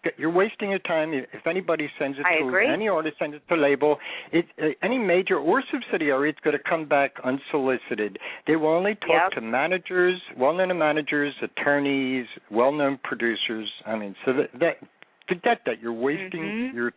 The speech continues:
Speaker 1: time and money. If you don't
Speaker 2: Wow.
Speaker 1: talk to somebody first and they give you the code to get it in the front
Speaker 2: Exactly.
Speaker 1: door.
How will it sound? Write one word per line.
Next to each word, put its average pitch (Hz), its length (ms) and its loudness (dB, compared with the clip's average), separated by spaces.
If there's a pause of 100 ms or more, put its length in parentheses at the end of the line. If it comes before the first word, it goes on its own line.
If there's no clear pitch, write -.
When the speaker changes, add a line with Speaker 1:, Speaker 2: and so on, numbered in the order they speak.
(100)
Speaker 1:
time 151 500 2
and 113 160 -4
money. 113 460 -2 (800)
If 123 160 -2
you 190 100 4
don't 254 160 4
Speaker 2:
Wow. 156 380 4
Speaker 1:
talk 160 80 -8
to 165 180 -4
somebody 143 320 -6 (140)
first 160 380 0
and 123 340 -4
they 147 160 0
give 190 200 -6
you 185 140 -2
the 143 120 -4 (220)
code 131 520 2 (380)
to 147 80 2
get 170 240 2
it 175 120 0
in 170 160 0
the 147 80 -2 (100)
front 233 260 4
Speaker 2:
Exactly. 226 180 -4
Speaker 1:
door. 117 400 2